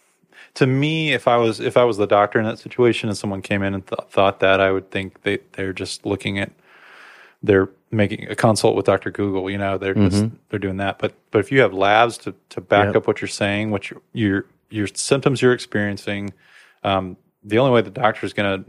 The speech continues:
Speaker 1: say, "Oh, yes, absolutely, that, that lines, that aligns with what we're looking at here," is those labs.
Speaker 2: Mm-hmm.
Speaker 1: So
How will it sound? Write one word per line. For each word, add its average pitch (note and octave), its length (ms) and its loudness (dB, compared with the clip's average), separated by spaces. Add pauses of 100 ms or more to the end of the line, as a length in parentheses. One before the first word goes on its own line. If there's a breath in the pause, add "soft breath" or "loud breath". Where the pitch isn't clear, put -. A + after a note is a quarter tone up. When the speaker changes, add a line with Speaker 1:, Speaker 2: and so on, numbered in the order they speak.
(120)
Speaker 1:
say, F#2+ 500 2
"Oh, A#2+ 200 0
yes, G#2 300 -2
absolutely, G#2 500 -2
that, G#2 340 -2
that A2 180 0
lines, G#2+ 300 0
that G#2+ 200 2
aligns G#2+ 400 4
with - 140 -20
what G#2 180 -2
we're F#2+ 140 -4
looking G2+ 260 -4
at F#2 140 -6
here," F#2+ 320 -8 (100)
is G#2 180 -8
those F#2+ 220 -4
labs. F#2+ 540 -2
Speaker 2:
Mm-hmm. G2+ 160 -4 (140)
Speaker 1:
So G2 360 -6